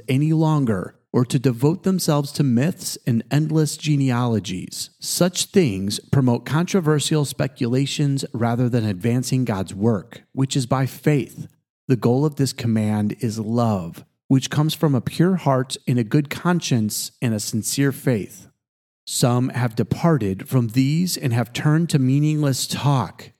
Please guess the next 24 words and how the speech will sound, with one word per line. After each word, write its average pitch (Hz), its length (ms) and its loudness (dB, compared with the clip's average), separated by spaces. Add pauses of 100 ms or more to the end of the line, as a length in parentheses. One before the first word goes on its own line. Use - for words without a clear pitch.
(140)
They 101 200 2
want 120 360 2
to 123 100 0
be 104 160 0
teachers 147 420 0
of 120 140 -2
the 110 80 2
law, 104 540 0 (100)
but 135 140 2
they 135 100 4
do 123 220 2
not 139 280 0
know 143 240 4
what 113 220 0
they 117 100 0
are 113 120 0
talking 156 480 0
about 98 480 -2
or 127 100 2
what 123 300 0
they 151 100 4
so 147 220 2
confidently 113 720 -2
affirm. 120 720 0